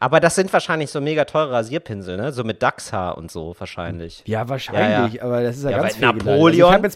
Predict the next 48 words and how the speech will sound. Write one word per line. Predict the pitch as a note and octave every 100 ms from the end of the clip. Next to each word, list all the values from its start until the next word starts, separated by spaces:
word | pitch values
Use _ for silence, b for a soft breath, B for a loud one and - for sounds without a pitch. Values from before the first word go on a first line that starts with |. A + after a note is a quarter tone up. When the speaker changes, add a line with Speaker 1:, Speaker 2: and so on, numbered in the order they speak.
| -
Speaker 1:
der |
Speaker 2:
bisher | E3 G3+
Speaker 1:
macht | G3+ D3
doch |
nicht | C#3+ -
Nylon | C#3 D3+ F#3+ C3+
Speaker 2:
ich | A#2
hab | F#3+
Speaker 1:
oder | G#2
was? | G2+ G#2+ -
Oder | A#2 A#2
was, | A2+ A#2+ -
was | A#2
man | A#2 A2
da |
Speaker 2:
Nein, | G2+ G#2
Speaker 1:
benutzt? | G#2 E2 A2+
Also | F2+
Speaker 2:
natürlich | F2+
Speaker 1:
der, | F2+
Speaker 2:
nicht. | F2 F2 -
Speaker 1:
oder? | F2+
Speaker 2:
Der | F#2+
Napoleon, | F#2+ F#2 - B2+ E3+ D#3+ D#3+ F3+ B2+
der, | A#2
ich | B2+
da-, | - F3
ich | B3 G3+
dachte | D4 C4 C4
immer, | G#3+ G3
Speaker 1:
Nylon. | F3
Speaker 2:
Napoleon | D#3+ E3 F#3+ F3+
hat | D#3
sich | E3+
tatsächlich | D3+ D#3 C#3+
mit | D#3
einem | B2+
lebenden | A2+ D3+ D3 A#2+
Dachs | A#2 C#3+
Speaker 1:
Sowas, | - D3 C3
Speaker 2:
rasiert, | F#2+ E2+
aber | G#2+
Speaker 1:
tatsächlich, | A#2 C3+ G2+
ja, | A2+
das | G#2
glaub | A#2+ A#2
ich | A2+
schon. | B2+